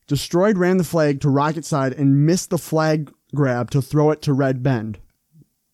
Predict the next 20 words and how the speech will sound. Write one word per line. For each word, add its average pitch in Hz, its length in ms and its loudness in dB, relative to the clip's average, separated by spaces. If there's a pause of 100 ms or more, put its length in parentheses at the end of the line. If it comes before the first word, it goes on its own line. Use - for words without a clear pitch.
(640)
He 208 160 2
was 202 140 2
then 160 180 2
taken 139 320 2
down. 117 360 -2 (720)
Straight 214 240 0
was 208 100 0
still 220 220 0
able 196 220 2
to 156 80 0
get 175 200 -4
the 165 80 -6
flag 160 300 0
next 160 260 2
to 156 60 0
their 175 180 2
flag, 123 460 -2 (560)
and 156 320 6
Mu-, 233 320 6
Moose, 233 400 2